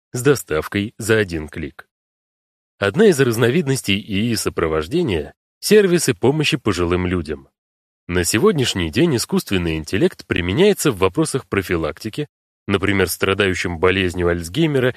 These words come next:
специальное приложение позволяет стимулировать память и замедлить ухудшение состояния.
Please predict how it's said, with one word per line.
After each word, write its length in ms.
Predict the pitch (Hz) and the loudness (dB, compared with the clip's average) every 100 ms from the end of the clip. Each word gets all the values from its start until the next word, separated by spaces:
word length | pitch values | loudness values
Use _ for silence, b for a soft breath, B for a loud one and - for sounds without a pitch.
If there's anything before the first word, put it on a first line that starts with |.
| B | B
специальное 600 | - 113 - 117 92 90 | -2 -2 2 2 2 0
приложение 640 | 92 87 85 120 160 131 | 0 0 2 2 2 2
позволяет 520 | - 87 90 120 127 | 2 0 2 2 0
стимулировать 680 | - - 87 92 117 98 92 | -2 -4 -2 2 2 2 -2
память 340 | - 147 143 - | 0 0 -2 -4
и 140 | 107 | -2
замедлить 500 | 90 90 117 110 101 | 2 2 2 0 -4
ухудшение 540 | 98 107 95 101 95 92 | -4 -6 -2 -2 0 -2
состояния. 800 | - - 117 107 78 73 69 | -4 -6 -2 0 -2 -6 -16